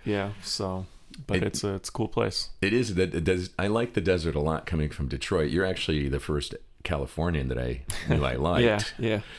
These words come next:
Speaker 1: yeah.
Speaker 2: So Julian's an L A guy. I'm a Detroit guy who's now an L A guy.
Speaker 1: Yeah.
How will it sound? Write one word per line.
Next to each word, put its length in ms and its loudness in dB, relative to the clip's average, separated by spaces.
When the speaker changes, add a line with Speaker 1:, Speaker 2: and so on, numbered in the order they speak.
Speaker 1:
yeah. 140 2
Speaker 2:
So 180 6
Julian's 420 2
an 120 2
L 180 0
A 160 4
guy. 420 0
I'm 300 2
a 220 -2
Detroit 480 0
guy 260 -2
who's 220 -2
now 200 -2
an 80 -2
L 200 -2
A 160 -4
guy. 380 -4
Speaker 1:
Yeah. 260 0